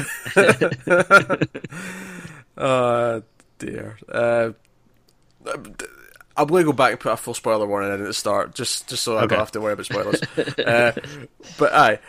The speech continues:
Speaker 1: it's really obvious though. It's obvious the one that's kinda nice and not as crazy as the other ones is gonna turn out to be Leatherface. It's so obvious.
Speaker 2: Well,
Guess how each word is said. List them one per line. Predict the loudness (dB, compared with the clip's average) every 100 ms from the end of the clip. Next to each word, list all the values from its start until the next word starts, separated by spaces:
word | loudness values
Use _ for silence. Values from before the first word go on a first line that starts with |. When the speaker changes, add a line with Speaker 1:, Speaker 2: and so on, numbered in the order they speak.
| -6
Speaker 1:
it's | -4 -2 -2 2
really | 6 8
obvious | 8 8 4 0 0
though. | 0 0
It's | 2 4
obvious | 4 4 0 0
the | 0
one | 0 0
that's | -4
kinda | -2 -2 -2
nice | 0 0 0 -4
and |
not | -2 -2
as | -4
crazy | -4 -4 -2
as | -4
the | -2
other | -2
ones | -2 -4
is | -4
gonna | -4 -4
turn | -4 -4
out | -4
to | -4
be | -4
Leatherface. | -2 -2 -2 -2
It's | 0 2
so | 8 10
obvious. | 10 10 6 2 2
Speaker 2:
Well, | 0